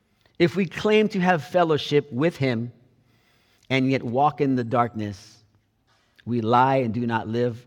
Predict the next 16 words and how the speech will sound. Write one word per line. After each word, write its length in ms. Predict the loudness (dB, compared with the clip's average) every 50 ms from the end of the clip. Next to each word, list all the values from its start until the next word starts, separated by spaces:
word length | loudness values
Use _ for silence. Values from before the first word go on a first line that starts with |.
| _ -6
out 240 | -4 -4 -4 -6 -8
the 80 | -10
truth. 420 | -10 -10 -10 -12 -12 -12 -14 _ _ _ _ _ _ _ _ _ _ _ _ _ _ _ _ _ _ -8
But 160 | -4 -2 0
if 160 | 0 -2 -2
we 80 | -4 -4
walk 580 | -2 0 2 4 6 6 6 4 2 -2 -4
in 160 | -2 0 0 2
the 140 | 2 2
light, 400 | 2 2 0 -2 -2 -4 -8 -12 -18 -20 -20 _ _ _ _ _ _ _ _ _
as 260 | 2 4 4 4 2 -4
he 800 | -10 -16 -14 -10 -4 0 2 4 4 4 4 4 2 0 -2 0
is 200 | 2 2 2 2
in 200 | -2 -4 -4 -2
the 120 | -2 -4 -4
light, 440 | -4 -4 -6 -6 -8 -12 -14 -20